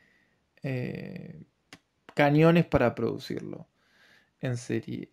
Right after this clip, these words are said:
Eh, luego también la idea, me parece relevante, que la Fuerza Aérea quiere, eh, redistribuir mejor sus sistemas aéreos, sus aparatos, eh, buscando que por lo menos haya seis aviones en cada base aérea del territorio nacional.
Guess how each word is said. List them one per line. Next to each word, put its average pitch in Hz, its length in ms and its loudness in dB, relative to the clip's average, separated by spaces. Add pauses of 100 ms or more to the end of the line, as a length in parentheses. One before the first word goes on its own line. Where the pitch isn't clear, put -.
Eh, 123 280 -4
luego 165 360 4
también 185 720 2
la 120 260 2
idea, 170 540 4
me 135 180 -4
parece 117 300 -6
relevante, 143 680 -2
que 127 220 -4
la 123 120 4
Fuerza - 340 0
Aérea 160 400 4
quiere, 170 540 2
eh, 120 340 2
redistribuir 139 920 6
mejor 180 760 2 (440)
sus 120 360 -4
sistemas 143 880 -2
aéreos, 160 440 4
sus - 260 -10
aparatos, 156 680 -2 (720)
eh, 131 300 4
buscando 165 480 4
que 143 120 6
por 139 140 4
lo 135 80 6
menos 151 240 4
haya 143 180 2
seis - 600 0
aviones 185 540 4
en 139 200 -6
cada 170 360 6
base 160 440 6
aérea 165 380 6
del 120 220 2
territorio 123 580 0
nacional. 120 640 -4